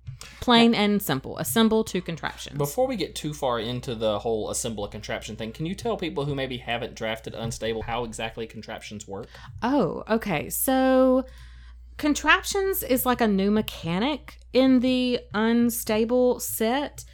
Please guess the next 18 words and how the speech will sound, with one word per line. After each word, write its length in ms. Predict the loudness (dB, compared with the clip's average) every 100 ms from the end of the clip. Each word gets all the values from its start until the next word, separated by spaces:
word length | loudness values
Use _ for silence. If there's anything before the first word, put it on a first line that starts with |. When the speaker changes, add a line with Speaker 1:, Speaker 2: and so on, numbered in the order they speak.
| -20 -20 -6
Speaker 1:
These 280 | -2 -2 -2
contraptions, 1120 | -2 -2 -4 -8 -6 2 4 4 4 0 -6 -16 -18 -6
I 100 | -2
think 240 | 2 2
you 80 | 0
can 160 | -2 -2
have, 420 | 0 0 0 -6 -14 -14 -10
like, 220 | -8 -6
maybe 240 | -6 -6 -4
fifteen 560 | -6 -6 -2 0 0
or 100 | -2
so. 420 | -2 0 2 4
Speaker 2:
If 140 | 2 2
you 80 | 0
were 140 | 0
building 280 | 2 2 0
Speaker 1:
If 40 |
you're 60 | -4